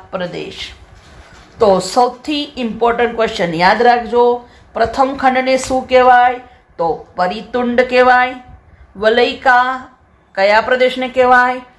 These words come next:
ચૌદ, પંદર, સોળ, Right?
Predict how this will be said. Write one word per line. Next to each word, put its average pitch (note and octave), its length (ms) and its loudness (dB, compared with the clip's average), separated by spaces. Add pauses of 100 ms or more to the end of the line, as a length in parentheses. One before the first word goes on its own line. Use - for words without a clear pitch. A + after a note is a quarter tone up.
(400)
ચૌદ, C4+ 400 2 (260)
પંદર, G#3+ 540 0
સોળ, - 480 -6 (680)
Right? G3 420 -2